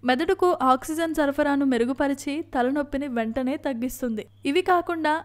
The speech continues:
ఇంకా చాలా పద్ధతుల ద్వారా తలనొప్పిని తగ్గించుకోవచ్చు. మీ కనురెప్పలు కరెక్ట్గా మధ్యలో ఉన్న భాగాన్ని ఏదైనా ఒక వేలితో సున్నితంగా నొక్కి పట్టుకోవాలి. అక్కడి నుంచి పైకి మూడు సెంటీమీటర్ల దాకా వేలితో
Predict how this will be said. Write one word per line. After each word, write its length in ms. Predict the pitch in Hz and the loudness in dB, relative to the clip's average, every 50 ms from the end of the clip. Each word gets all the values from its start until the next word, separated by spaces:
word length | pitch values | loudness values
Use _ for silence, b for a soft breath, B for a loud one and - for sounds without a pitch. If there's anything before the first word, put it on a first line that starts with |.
| - - | -8 -8
ఇంకా 260 | 294 339 330 381 370 | -8 -6 0 0 0
చాలా 400 | 339 - - 294 254 254 294 330 | 0 0 0 0 2 4 2 2
పద్ధతుల 480 | 339 - 285 233 254 277 - 294 294 | 2 2 0 0 -2 -4 -2 -2 -2
ద్వారా 280 | 262 277 277 262 262 294 | 0 0 0 0 0 -2
తలనొప్పిని 640 | 320 - 294 247 240 247 254 254 - 262 262 311 | -2 -2 -2 -2 0 0 -2 -2 -2 -4 -6 -6
తగ్గించుకోవచ్చు. 920 | 339 - 269 240 226 254 254 254 - - 269 247 240 240 233 - - 226 - _ _ _ _ - | -4 -4 -4 -2 -2 -2 -4 -4 -4 -2 -2 0 0 0 -2 -2 -4 -4 -4 _ _ _ _ 2
మీ 120 | 320 381 | 2 2
కనురెప్పలు 600 | 370 - 320 302 330 339 359 349 349 339 311 311 | 4 4 4 4 4 4 2 2 2 2 2 2
కరెక్ట్గా 540 | 330 - 294 262 262 262 - - 254 277 277 | 2 2 2 0 0 0 -4 -4 -2 -2 0
మధ్యలో 500 | 302 277 247 233 214 220 285 285 311 311 | 0 2 0 0 0 0 0 2 2 2
ఉన్న 160 | 302 285 285 | 2 2 0
భాగాన్ని 680 | 262 262 - 254 254 240 240 277 277 262 247 254 294 330 - _ - - | 0 0 0 0 0 0 2 0 0 0 0 0 -2 -4 -10 _ -4 0
ఏదైనా 460 | 262 277 311 339 339 330 320 320 330 | 2 2 2 4 2 2 2 4 2
ఒక 180 | 311 294 - | 2 2 2
వేలితో 460 | 254 233 233 233 233 262 247 - 294 330 | 0 2 2 2 2 0 0 -2 -2 -2
సున్నితంగా 600 | - - - 254 247 277 269 - 277 277 311 339 | -2 -2 -2 0 0 0 0 -2 -4 -2 -2 -2
నొక్కి 300 | 302 269 240 233 - 277 | 0 0 -2 0 -2 -4
పట్టుకోవాలి. 680 | - 262 247 233 - 240 - 240 233 226 214 220 - - - _ _ - | -2 -2 -4 -4 -4 -4 -2 0 0 0 0 -2 -4 -8 -12 _ _ -2
అక్కడి 400 | 233 233 233 - 330 330 370 359 | -2 -2 2 2 0 0 2 0
నుంచి 320 | 349 339 330 - 339 349 | -2 -2 -2 0 0 0
పైకి 580 | 349 349 - 254 240 254 269 - 302 302 330 370 - _ _ _ - 254 | 0 2 2 2 2 2 0 -2 -4 -4 -4 -4 -10 _ _ _ -2 2
మూడు 260 | 247 277 320 359 381 | 4 4 6 6 4
సెంటీమీటర్ల 800 | 359 349 330 311 302 339 339 320 320 311 302 - 311 294 302 | 4 4 0 2 2 0 0 2 0 -2 0 0 0 0 0
దాకా 460 | 294 262 262 254 254 - 294 285 285 311 | 0 2 2 0 0 0 -2 -2 0 -2
వేలితో 640 | 269 262 240 240 240 247 269 - 269 262 285 339 | 0 2 4 4 4 2 2 2 2 2 2 0